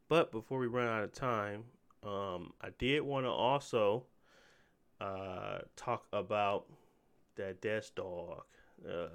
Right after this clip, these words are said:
Destiny two Beyond Light. I had some strong feelings about this game when I first played that campaign. I finished the campaign and,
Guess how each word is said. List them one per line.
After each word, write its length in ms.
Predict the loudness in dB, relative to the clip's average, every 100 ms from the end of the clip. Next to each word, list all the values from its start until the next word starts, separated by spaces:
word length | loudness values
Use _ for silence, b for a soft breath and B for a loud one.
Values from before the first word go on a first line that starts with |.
| -14 -20 b b b b b _
Destiny 580 | 6 6 2 -2 -2 -2
two 400 | 0 4 4 4
Beyond 640 | 2 -2 -2 -2 -4 -4
Light. 360 | 0 0 0 -4 _ b b b -20 -8
I 100 | -2
had 160 | -2 -2
some 140 | -4
strong 540 | -8 -2 0 2 0
feelings 500 | -2 -2 -2 -2 -4
about 300 | -2 -2 -2
this 160 | -6 -12
game 400 | -4 -2 -2 -4
when 140 | -8
I 60 | -10 -8
first 280 | -4 -4
played 260 | -4 -8 -4
that 220 | -4 -4
campaign. 600 | -6 -8 -6 -4 -4 -6 -14 b b b b b b b _ _
I 580 | 8 8 8 4 2 -2 -4 2
finished 360 | 4 4 0
the 60 | -4
campaign 840 | -6 -6 -6 -6 -6 -4 -6 -8 -14 _ _ _ _
and, 260 | -2 0 0